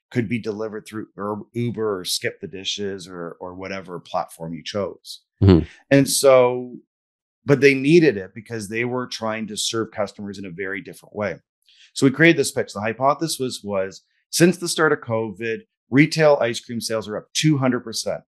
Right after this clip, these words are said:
Speaker 1: Ice cream is the new toilet paper. Have you considered a takeout option on your menu? The solution was single serve ice cream cups branded to the restaurant. The value delivered was on an R O I basis, was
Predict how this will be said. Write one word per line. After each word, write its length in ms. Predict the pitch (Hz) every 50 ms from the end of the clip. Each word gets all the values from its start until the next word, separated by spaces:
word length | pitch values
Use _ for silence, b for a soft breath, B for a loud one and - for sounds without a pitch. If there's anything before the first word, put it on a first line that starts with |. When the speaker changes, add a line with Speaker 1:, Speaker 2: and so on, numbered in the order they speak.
| _ _
Speaker 1:
Ice 240 | - 123 147 160 156
cream 220 | - - 147 143 139
is 140 | 127 -
the 80 | 127 117
new 160 | 117 113 110
toilet 340 | - 87 92 87 82 82 -
paper. 360 | _ 87 78 _ - - - b b b b b b _
Have 300 | - - 131 139 151 147
you 100 | 165 165
considered 560 | 165 160 147 139 - - 127 120 120 120 113 - -
a 60 | 107
takeout 520 | - _ - - 185 - - 156 127 104
option 380 | 82 85 82 - - - - 92
on 80 | 90 92
your 80 | 98
menu? 300 | 127 135 131 113 90 - _ _ _ _ _ _ _ _ _ _ _ _ _ _
The 80 | 120
solution 760 | 117 - - 139 135 123 131 156 185 180 - - 175 160 143 120
was 380 | 113 113 110 113 110 - - _ _ _
single 460 | - - - - 135 139 135 135 135
serve 320 | 131 - - 117 113 107 - _
ice 240 | 107 120 120 - -
cream 260 | - - 120 117 110
cups 320 | - 104 104 98 - - _ _
branded 340 | 92 95 95 98 98 92 -
to 60 | -
the 80 | 87 87
restaurant. 480 | 80 71 69 - - - _ 71 _ _ _ _ _ _ _ _ _ _ _ _ _ _ _ _ -
The 100 | 120 123
value 320 | 110 131 135 151 175 180
delivered 800 | 165 147 139 123 117 120 127 123 110 123 123 120 117 120 104 - - -
was 880 | 107 110 110 110 107 104 101 98 95 95 95 92 92 - - - _ _ _ _
on 160 | - 104 107 101
an 120 | 98 95 -
R 180 | 110 117 113 104 101
O 20 |
I 200 | 98 101 110 120
basis, 720 | 117 120 120 120 120 120 - - 127 135 - - - - -
was 640 | - 107 110 107 104 104 101 101 101 98 87 -